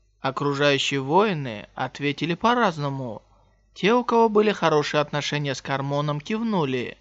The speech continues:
а те, кто верил в Линду, молчали. «Как его происхождение неизвестно?» Линда хихикнула.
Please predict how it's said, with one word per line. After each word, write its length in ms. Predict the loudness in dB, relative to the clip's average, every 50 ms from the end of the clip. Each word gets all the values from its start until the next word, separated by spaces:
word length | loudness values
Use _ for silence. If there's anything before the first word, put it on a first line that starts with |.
| _ _ _ _ _ _ _ _ -2
а 140 | -2 -2
те, 160 | 0 0 0 0
кто 240 | 0 0 -2 0
верил 460 | 0 2 2 2 2 0 0 -2 -4 -4
в 60 | -4
Линду, 600 | -2 0 0 0 0 0 0 -2 -2 -2 -6 -12 _ _ _ _ _ _
молчали. 840 | 2 4 4 4 2 0 -2 0 2 0 0 0 -2 -6 -8 -10 -12 -16 _ _ _ _ _ _ _ _ _ _ _
«Как 400 | -6 -2 0 2 2 2 2 0
его 240 | 0 2 2 2 2
происхождение 800 | 2 0 0 0 0 0 0 0 0 0 0 0 0 0 0 0
неизвестно?» 1040 | 0 2 0 0 2 2 2 4 4 2 2 -2 -4 -6 -4 -4 -4 -6 -6 -8 -12 _ _ _ _ _ -20 -20 _ _ -8
Линда 600 | -8 -6 -4 -2 -2 -2 -2 0 0 0 0 -2
хихикнула. 960 | -2 -4 -6 -6 -6 -6 -6 -6 -6 -6 -6 -4 -4 -4 -4 -4 -4 -6